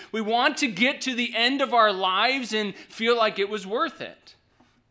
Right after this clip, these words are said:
That it wasn't just a random assortment of days. In the movie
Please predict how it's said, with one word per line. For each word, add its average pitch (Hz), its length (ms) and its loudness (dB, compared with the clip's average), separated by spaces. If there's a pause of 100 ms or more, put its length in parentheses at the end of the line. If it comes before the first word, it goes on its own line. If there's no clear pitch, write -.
(1300)
That 202 100 2
it 226 60 -2
wasn't 262 280 0
just 254 240 -6
a 240 60 -2
random 202 840 -4 (380)
assortment 185 640 -6
of 160 180 -14
days. 123 800 -8 (2500)
In 151 80 -8
the 156 60 -4
movie 156 720 -2